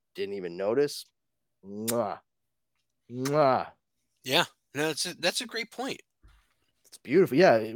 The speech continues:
Speaker 1: uh, when I first read this, I was like, "Oh, this dude gets it. This guy completely understands the issue I've had," because the character was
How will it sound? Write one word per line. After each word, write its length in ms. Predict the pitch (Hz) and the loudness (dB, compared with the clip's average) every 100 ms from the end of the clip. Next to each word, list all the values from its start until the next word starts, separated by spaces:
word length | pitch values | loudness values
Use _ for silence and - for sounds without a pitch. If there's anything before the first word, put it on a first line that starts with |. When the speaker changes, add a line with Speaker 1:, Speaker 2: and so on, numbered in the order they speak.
| - | -4
Speaker 1:
uh, 100 | 120 | -2
when 220 | 127 135 | 2 2
I 140 | 135 | 4
first 300 | 147 165 160 | 4 6 6
read 160 | 135 170 | 6 2
this, 160 | 127 135 | 2 0
I 40 | |
was 100 | 120 | 0
like, 140 | 120 - | -2 6
"Oh, 180 | 190 151 | 8 8
this 200 | 151 135 | 6 0
dude 360 | 135 127 127 117 _ _ - 82 | 0 0 -2 -8 _ _ -20 -12
gets 320 | - 156 160 104 | -2 -2 0 -4
it. 180 | 85 - _ _ _ _ _ _ _ - | -6 -8 _ _ _ _ _ _ _ -8
This 160 | 139 127 | -8 0
guy 480 | 156 151 143 131 - | 4 6 6 4 -2
completely 840 | - 120 - - 175 185 170 180 | -6 -6 -6 -2 2 2 2 4
understands 800 | 160 151 147 165 156 135 120 110 _ _ _ _ | 4 2 -2 0 2 2 -2 -6 _ _ _ _
the 220 | 123 120 | -10 -6
issue 360 | 151 139 135 135 | -4 -4 0 4
I've 220 | 131 123 | 4 4
had," 320 | 131 139 113 98 | 2 2 0 -4
because 500 | 107 131 120 107 - _ _ _ _ _ _ 131 | -6 -4 -2 -6 -16 _ _ _ _ _ _ -8
the 120 | 139 | -8
character 880 | - 156 160 151 - 151 135 123 - _ _ _ _ _ _ _ _ _ _ _ _ _ | -2 4 6 6 2 0 0 -2 -6 _ _ _ _ _ _ _ _ _ _ _ _ _
was 300 | 143 147 120 | -4 -2 -4